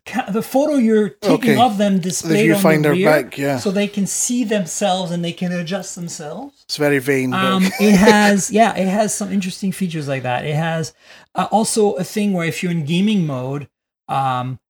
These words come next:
Speaker 1: the rear has, like, this glowing pattern, you know, kinda like the Razer phone does, but
Speaker 2: Okay.
Speaker 1: instead of a permanent etched in the metal
Speaker 2: Yeah.
Speaker 1: and plastic and, and glass,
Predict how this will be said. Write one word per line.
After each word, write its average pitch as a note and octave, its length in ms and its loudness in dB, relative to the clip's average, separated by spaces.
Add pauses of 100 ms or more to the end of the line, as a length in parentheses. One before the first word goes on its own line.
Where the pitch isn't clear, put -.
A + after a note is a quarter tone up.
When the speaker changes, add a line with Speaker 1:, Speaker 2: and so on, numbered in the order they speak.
(160)
Speaker 1:
the D3+ 120 -2
rear F3+ 500 2
has, E3 260 -2
like, E3 180 -4
this D3 180 -6
glowing E3+ 540 -2
pattern, E3+ 480 0
you F3+ 100 4
know, F3 120 0
kinda F#3+ 240 0
like F3+ 180 0
the F3 60 0
Razer E3+ 360 4
phone A3 300 2
does, A3 340 2 (140)
but G#3+ 140 4
Speaker 2:
Okay. F#3+ 80 6
Speaker 1:
instead G#3+ 260 6
of F3+ 80 4
a D3 320 2
permanent G3 540 4 (280)
etched - 320 -2
in F3+ 140 2
the E3 80 2
metal D#3+ 640 2
Speaker 2:
Yeah. C3 180 2 (220)
Speaker 1:
and D#3 260 -2
plastic E3 560 0
and, D3 420 -2
and D3+ 140 -4
glass, D3+ 580 -2